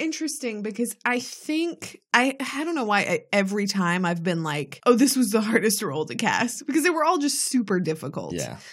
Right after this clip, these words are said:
Speaker 1: Like, it's really hard to pinpoint the right people in our generation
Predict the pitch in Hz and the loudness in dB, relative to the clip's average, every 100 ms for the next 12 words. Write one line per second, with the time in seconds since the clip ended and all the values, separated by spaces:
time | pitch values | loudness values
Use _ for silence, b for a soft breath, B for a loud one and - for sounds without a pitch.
0 | - 226 262 240 233 277 262 226 220 202 | 0 2 2 0 2 2 0 -2 -2 -2
1 | 196 175 208 202 196 196 180 151 185 180 | -4 -6 -4 -4 -2 -2 -2 -4 -4 -2
2 | 180 170 - 185 175 175 156 151 - 175 | 0 -2 -4 -6 -4 -2 -2 -2 -6 -4
3 | 180 - 165 160 170 165 147 139 139 143 | -4 -2 -2 -2 -2 -4 -4 -6 -6 -6
4 | - 120 92 | -8 -10 -10